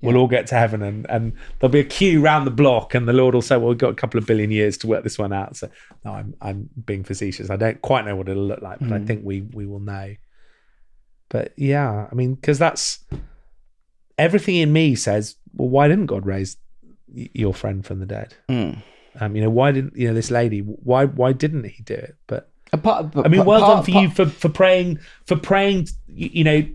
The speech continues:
Speaker 2: I can't
Speaker 1: for being willing to do it if God told
Speaker 2: Yes.
Speaker 1: you to do it, but also for saying, "Well, Lord, what do you," you know, seeking the Lord's, seeking the Lord's.
Speaker 2: Yeah,
Speaker 1: Yeah.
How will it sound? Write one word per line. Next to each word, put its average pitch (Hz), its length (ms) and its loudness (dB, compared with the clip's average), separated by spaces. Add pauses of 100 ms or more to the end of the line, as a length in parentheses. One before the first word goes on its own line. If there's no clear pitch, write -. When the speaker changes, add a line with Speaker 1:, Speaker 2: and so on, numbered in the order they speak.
(100)
Speaker 2:
I 165 100 4
can't 214 200 4
Speaker 1:
for - 40 4
being 196 220 2
willing 220 280 4
to 156 120 -2
do 165 140 6
it 175 120 2
if 139 140 2
God 147 280 2
told 165 160 6
Speaker 2:
Yes. 113 340 2
Speaker 1:
you 110 60 4
to 104 60 2
do 107 60 2
it, - 100 -6
but 135 120 4
also 147 340 4
for 135 160 -4
saying, 135 200 -2
"Well, 135 120 2
Lord, 139 160 2
what 143 140 0
do 143 80 -2
you," 143 180 -6
you 139 100 -2
know, 123 220 -4
seeking 151 420 -2
the 143 80 2
Lord's, 143 420 0 (600)
seeking 139 260 -2
the 135 60 2
Lord's. 143 340 0 (200)
Speaker 2:
Yeah, 156 220 4
Speaker 1:
Yeah. - 60 0